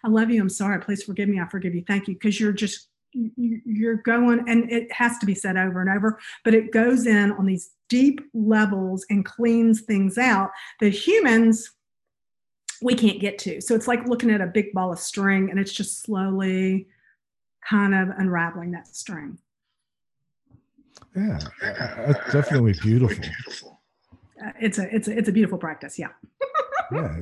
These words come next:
Speaker 2: it's, it's a, a good mantra, sort of.
Speaker 1: Yes, absolutely. Totally. It's three. I just looked at my clock. It's three thirty-three. It's three thirty-three. So there the angels are saying, "Hey." <laughs>
Speaker 2: <laughs>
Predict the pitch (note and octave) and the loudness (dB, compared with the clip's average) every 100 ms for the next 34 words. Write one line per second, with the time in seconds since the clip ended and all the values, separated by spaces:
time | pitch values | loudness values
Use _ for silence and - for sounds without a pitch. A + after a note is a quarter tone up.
0 | F2 - - - - B2+ A#2 A2+ - A2+ | -8 -8 -8 -10 -4 -2 0 -4 -4 -12
1 | - - _ A#2+ G#2+ C3 A2+ A2 G#2 A2+ | -18 -20 _ -6 -4 -2 0 0 0 -2
2 | - F#2+ D#2+ G#2 F#2+ E2+ D#2+ - _ _ | -2 -6 -6 -6 -6 -6 -12 -16 _ _
3 | _ _ _ - A#3 A#3+ A3 F3+ - - | _ _ _ 0 4 6 4 2 -6 -8
4 | F#3+ A3+ A3 A3 F#3+ F3+ F#3 D#3 - _ | -2 0 0 -2 -4 -6 -10 -16 -18 _
5 | - F#3+ F#3+ F3 D#3 - A#3 - - B3 | -8 -6 -4 -8 -10 -2 -2 -2 -2 2
6 | C4+ A#3 B3 C4+ A3+ G3 F#3+ G#3 F#3 F3+ | 2 2 0 0 2 2 2 2 2 0
7 | - - A3+ B3 B3+ - _ - G#3 G3+ | -6 -2 0 2 0 -8 _ 0 2 2
8 | G3+ F#3+ - - - G#3+ A3 A3 G3+ G3 | 0 -4 -4 -8 -2 2 2 0 -2 -2
9 | F#3+ - - G3+ G#3 G3+ G#3 G3+ F#3+ E3+ | -4 -6 -6 0 2 2 2 2 0 -8
10 | E3 E3 F#3 F#3 - _ _ - G4+ C5 | -10 -8 -6 -6 -8 _ _ -8 0 2
11 | G#4 G4 G4 G#4+ - | 4 4 0 -2 0